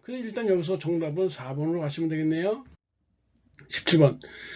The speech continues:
상담 관계의 틀을 구조화하기 위해서 다루어야 할 요소와 가장 거리가 먼 것은,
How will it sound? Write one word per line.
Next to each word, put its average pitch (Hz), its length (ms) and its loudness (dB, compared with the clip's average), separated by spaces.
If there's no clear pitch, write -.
상담 285 520 12
관계의 214 440 2
틀을 226 340 -12
구조화하기 196 1120 -6
위해서 185 460 -6
다루어야 175 720 -4
할 156 260 -6
요소와 196 680 -2
가장 175 400 -4
거리가 165 560 -4
먼 156 240 -2
것은, 147 380 -6